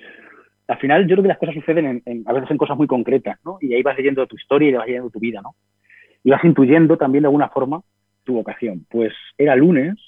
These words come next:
de enero y recuerdo que fui a la parroquia porque había un grupo,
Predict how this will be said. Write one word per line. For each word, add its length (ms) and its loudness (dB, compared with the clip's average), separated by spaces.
de 180 -6
enero 420 0
y 140 0
recuerdo 380 0
que 100 -2
fui 120 -2
a 40 0
la 80 -2
parroquia 340 -6
porque 180 -8
había 140 -4
un 80 -6
grupo, 400 -4